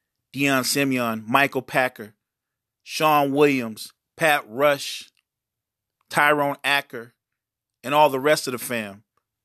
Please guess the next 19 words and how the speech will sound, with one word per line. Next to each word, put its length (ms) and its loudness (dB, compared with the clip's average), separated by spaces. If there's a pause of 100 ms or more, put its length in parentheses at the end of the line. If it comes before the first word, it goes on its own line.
(140)
and 180 -10
everybody 540 2
else 380 -2 (260)
that's 160 -6
speaking 480 -6
out 300 0 (1500)
on 120 2 (100)
all 320 8
social 440 -2
media 300 -2
platforms. 800 -2 (720)
Keep 260 -4
doing 300 6
that. 220 -12 (1000)
Don't, 340 4 (100)
don't 200 2
lose 280 0
this 240 2
moment. 400 -2